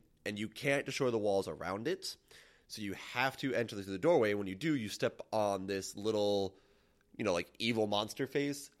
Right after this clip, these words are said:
that when you step on it, it turns red, the door locks, and all these enemies appear. So you clear out all those enemies, and then you get a chest with a small key. You take the key, unlock the locked door, and when you enter that one,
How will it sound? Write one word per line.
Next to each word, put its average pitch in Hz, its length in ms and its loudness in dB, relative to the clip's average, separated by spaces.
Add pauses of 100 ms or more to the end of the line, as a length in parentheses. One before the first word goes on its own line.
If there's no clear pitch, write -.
(140)
that 98 160 2
when 92 60 0
you 101 60 -2
step 170 160 4
on 143 60 4
it, 127 40 4
it 113 80 0
turns 131 240 0
red, 107 220 2
the 98 60 -4
door 117 220 6
locks, 92 260 4
and 92 60 -4
all 90 60 0
these 90 180 -2
enemies 101 240 -2
appear. 62 320 -10 (600)
So - 120 -8
you 113 140 -2
clear 180 400 0
out 160 80 6
all 139 100 8
those 120 160 2
enemies, 87 460 -4 (1120)
and 117 120 0
then 107 220 -4
you 107 80 -6
get 104 160 -2
a 107 40 -6
chest 147 260 2
with 135 100 -4
a 131 40 -4
small 107 260 0
key. 82 380 -10
You 98 60 -10
take - 140 -8
the 104 80 -10
key, 104 300 -6 (180)
unlock 92 460 -4 (300)
the 92 80 0
locked 90 340 0
door, 87 360 0 (300)
and 107 100 -2
when 120 60 0
you 117 60 0
enter 101 160 -8
that 190 240 4
one, 123 220 2